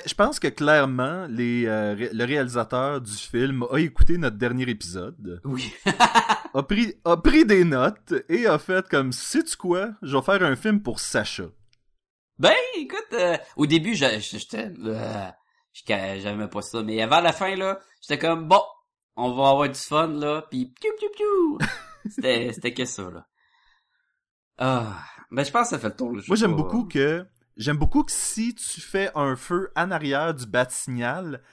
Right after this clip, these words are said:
Speaker 1: ça projette en temps.
Speaker 2: C'est ça qu'il fait ?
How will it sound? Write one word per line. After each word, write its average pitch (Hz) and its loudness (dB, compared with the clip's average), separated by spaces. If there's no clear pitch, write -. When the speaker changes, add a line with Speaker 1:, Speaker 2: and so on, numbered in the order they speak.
Speaker 1:
ça 113 -2
projette 151 4
en 117 -4
temps. 120 -6
Speaker 2:
C'est - -6
ça - 0
qu'il - -10
fait ? 208 -8